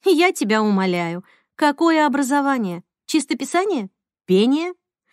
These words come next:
Жили у бабуси два весёлых гуся?» Мура сама прочитала Калевалу, говорит на двух языках, на трёх, считая родной.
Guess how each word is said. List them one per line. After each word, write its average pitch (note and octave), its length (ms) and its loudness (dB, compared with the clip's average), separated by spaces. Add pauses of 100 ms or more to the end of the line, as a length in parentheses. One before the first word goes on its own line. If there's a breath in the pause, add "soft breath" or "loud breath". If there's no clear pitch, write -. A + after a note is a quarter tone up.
(140)
Жили C#4 360 2
у C#4 100 2
бабуси A#3+ 440 0
два A#3+ 220 -2
весёлых B3 440 -2
гуся?» A#3+ 420 -4 (500)
Мура A3 320 4
сама A3 400 0
прочитала A3+ 600 -2
Калевалу, A3 720 -2 (220 loud breath)
говорит A#3+ 460 0
на B3+ 140 2
двух G#3 400 0
языках, E4 600 0 (360 loud breath)
на G#4 200 2
трёх, G3 380 0
считая G#3+ 460 -4
родной. D#3 480 -4